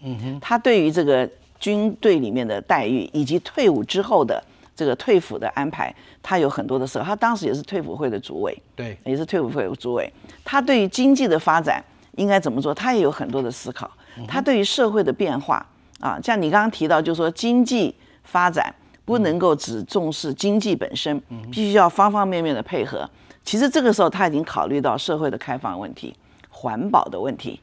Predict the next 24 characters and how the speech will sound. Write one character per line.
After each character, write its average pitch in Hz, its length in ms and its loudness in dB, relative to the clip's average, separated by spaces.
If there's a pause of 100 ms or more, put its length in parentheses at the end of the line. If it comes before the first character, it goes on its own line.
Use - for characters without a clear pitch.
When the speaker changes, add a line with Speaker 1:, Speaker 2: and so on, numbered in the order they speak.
Speaker 1:
嗯 113 80 -12
哼。 - 40 -8
Speaker 2:
你 - 20 -6
看 180 160 -4
那 233 80 0
么 180 120 0
早， - 240 -6 (280)
一 202 80 -4
九 151 140 0
七 - 240 -4
零 127 200 -2
年， 85 200 -8 (120)
Speaker 1:
对。 113 180 -8
Speaker 2:
他 185 100 0
也 165 80 2
考 123 180 0
虑 143 80 2
到 143 160 0
环 120 260 -2
保 71 140 0
的 73 80 -6
问 101 180 -6
题 - 240 -12 (200)
啊， 131 200 -4